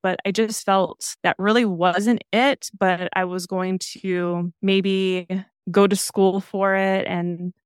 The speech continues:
see how that would make me feel like a way of feeling secure. I didn't have a lot of security as a child. So I thought if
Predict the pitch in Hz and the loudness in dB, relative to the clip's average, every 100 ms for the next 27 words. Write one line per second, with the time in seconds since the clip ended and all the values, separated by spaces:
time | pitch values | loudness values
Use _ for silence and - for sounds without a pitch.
0 | _ _ _ _ _ _ - - 220 233 | _ _ _ _ _ _ -12 -2 0 2
1 | 202 190 185 175 - 180 175 190 - _ | 4 4 4 2 0 -2 -2 -8 -14 _
2 | - 196 202 196 208 185 - - 202 190 | -8 0 2 2 0 0 -4 2 4 6
3 | 175 165 170 180 - 175 - _ _ _ | 4 2 -2 -6 -6 -6 -8 _ _ _
4 | _ 190 185 180 190 185 180 175 - 190 | _ 0 0 4 6 6 4 -2 0 0
5 | 180 175 - - 165 - 170 175 214 277 | 2 -2 -6 -12 -12 -2 2 4 4 2
6 | 262 _ _ _ _ _ _ _ _ _ | -2 _ _ _ _ _ _ _ _ _
7 | 185 208 208 196 208 190 185 180 180 - | 0 2 0 0 2 4 4 4 2 -4
8 | - 185 180 185 190 196 202 196 220 196 | -6 0 0 0 -2 -2 -2 -4 -2 0
9 | 202 202 - 170 170 175 - 175 170 | 0 -4 -4 -2 -2 -6 -4 -2 -4